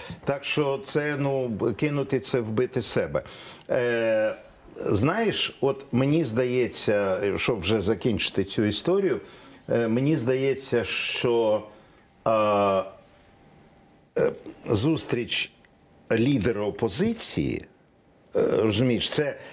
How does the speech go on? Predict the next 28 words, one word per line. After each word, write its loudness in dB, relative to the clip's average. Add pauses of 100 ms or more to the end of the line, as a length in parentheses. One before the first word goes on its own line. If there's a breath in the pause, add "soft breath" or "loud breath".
це -2
я -2
не -2
називаю -2
лідер 0
опозиції, -2
тому 0
що, -2
наприклад, -2
Юлія 2
Володимирівна 0
Тим-, -2
Тимошенко, -2
вона -2
скаже, -2
що 0
вона -2
лідер -2
опозиції. -6 (580 loud breath)
Я 0
маю 0
на 0
увазі 0 (180)
от -2 (240)
важливого, 0 (720 loud breath)
е, 2
опозиційного 0
лідера -2